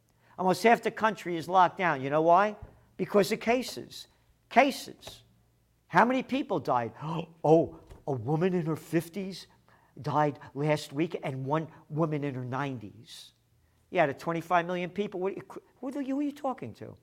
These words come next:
It's perfectly fine, Celente. It's dystopia. So the markets went down yesterday because of the fear of the covid variant.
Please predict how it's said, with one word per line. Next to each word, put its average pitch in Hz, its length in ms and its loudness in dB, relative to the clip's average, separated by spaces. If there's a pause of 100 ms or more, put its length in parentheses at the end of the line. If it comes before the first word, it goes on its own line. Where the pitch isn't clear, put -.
(460)
It's - 160 -6
perfectly 226 680 -2
fine, 214 420 -4
Celente. 127 760 -6
It's - 160 -10
dystopia. - 840 -6 (1160)
So - 140 -4
the 175 100 2
markets 254 480 6
went 208 220 4
down 190 340 -2
yesterday 139 720 -2
because 135 540 -4
of 131 80 -8
the 123 80 -6
fear 170 580 -6 (2750)
of 110 80 -16
the 110 80 -12
covid 151 420 0
variant. 143 760 0